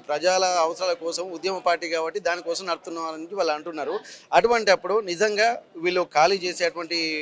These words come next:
పరిస్థితి ఏమైనా ఉంటుందని భావిస్తున్నారా, లేకపోతే ఒకవేళ వాళ్ళు, ఆ, మేము పార్టీ ఖచ్చితంగా దీని మీద నిన్న వాళ్ళు చేసినటువంటి హా-, హాట్ కామెంట్స్ను దృష్టిలో పెట్టుకొని ఎట్లాంటి చర్యలకు ఉపక్రమించబోతున్నారు?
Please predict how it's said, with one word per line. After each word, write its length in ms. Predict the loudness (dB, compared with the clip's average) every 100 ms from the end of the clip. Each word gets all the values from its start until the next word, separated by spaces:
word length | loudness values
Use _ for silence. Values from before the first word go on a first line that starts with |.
| -4 -2
పరిస్థితి 420 | -2 -4 -4 -4 -4 -6 -6
ఏమైనా 260 | -6 -4 -4 -4 -6 -8
ఉంటుందని 340 | -8 -6 0
భావిస్తున్నారా, 440 | 0 0 -6 -2 0 2
లేకపోతే 360 | 0 -2 -2 -2
ఒకవేళ 280 | 0 2 4
వాళ్ళు, 220 | 2 0 -4 -8 -20 -4
ఆ, 80 | -2 -2
మేము 260 | -2 -4 2 6
పార్టీ 260 | 6 4 0
ఖచ్చితంగా 380 | -2 -4 -2 -2 -2
దీని 120 | -4
మీద 100 | -4 -4
నిన్న 120 | -2 0
వాళ్ళు 180 | 0 0 -4
చేసినటువంటి 400 | -4 -4 -2 2
హా-, 180 | 4 2 0 0
హాట్ 180 | 0 0
కామెంట్స్ను 340 | -4 -4 -10 -8
దృష్టిలో 220 | -4 -2 -4
పెట్టుకొని 320 | -6 -10 -10 -14 -20 -4
ఎట్లాంటి 320 | 4 6 6 4
చర్యలకు 280 | 2 0 0
ఉపక్రమించబోతున్నారు? 720 | -6 -6 -8 -8 -10 -12 -14